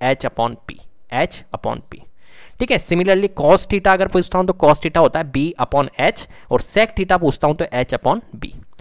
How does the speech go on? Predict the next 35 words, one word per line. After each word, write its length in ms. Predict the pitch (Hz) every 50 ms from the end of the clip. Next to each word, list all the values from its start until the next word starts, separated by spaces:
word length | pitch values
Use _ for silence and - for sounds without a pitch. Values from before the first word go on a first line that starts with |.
| - - - - - -
tan 200 | 165 185 214 202
theta 220 | 202 196 - 196 -
पूछता 220 | 196 180 - - 190
हूँ 80 | 196
तो 80 | 190 190 - -
P 100 | 170 170
upon 320 | 165 - 165 156 151 131 113
B, 200 | 113 156 233 247 - - - - - - - -
cot 200 | 165 196 - 175
theta 220 | 170 170 180 -
पूछता 240 | 160 143 - - 143
हूँ 80 | 143
तो 80 | 143 156
B 200 | 139 127 117 117
upon 240 | 98 120 139 202 220 - - - -
P। 100 | 90 - - - - - - - - - -
क्लियर 180 | 147 143 151 151
है 60 | 156
बात? 220 | 165 175 - - - - - -
इस 100 | 170 -
तरीके 260 | - 160 151 147 160
से 100 | 147 -
आपको 200 | 151 151 - 143
याद 260 | 131 117 104 - - -
करना 280 | 123 110 120 120 117
है, 140 | 123 139 165 - - - - - - - - -
ठीक 120 | 175 -
है। 60 | 220 - - - - - -
तो 60 | - -
पंडित 320 | - 127 135 147 165 151
बद्री 220 | 160 147 147 156 156
प्रसाद 360 | - 147 - - 180 190 - -
हर 120 | 127 120
हर 160 | 123 135 139
बोले, 300 | 135 127 120 123 135 -